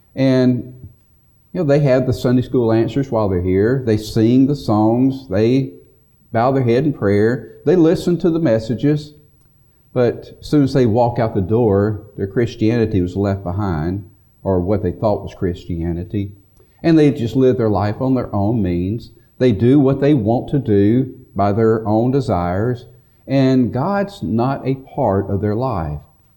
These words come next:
Unless a tragedy happens and they say, "God, help me." So we look and we see that James is really dealing with those who have strayed from the faith.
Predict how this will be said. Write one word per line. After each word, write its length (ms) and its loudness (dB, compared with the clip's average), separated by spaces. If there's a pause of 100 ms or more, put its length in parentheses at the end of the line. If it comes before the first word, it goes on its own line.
(440)
Unless 320 2
a 60 0
tragedy 580 0
happens 440 0
and 140 2
they 80 2
say, 160 0
"God, 300 0
help 280 2
me." 420 0 (1700)
So 160 -2
we 140 4
look 460 2
and 120 0
we 100 2
see 420 2
that 200 2
James 440 0
is 100 -2
really 240 0
dealing 460 0
with 480 -2
those 320 0
who 80 -2
have 100 0
strayed 420 -2
from 140 -2
the 80 -2
faith. 440 -6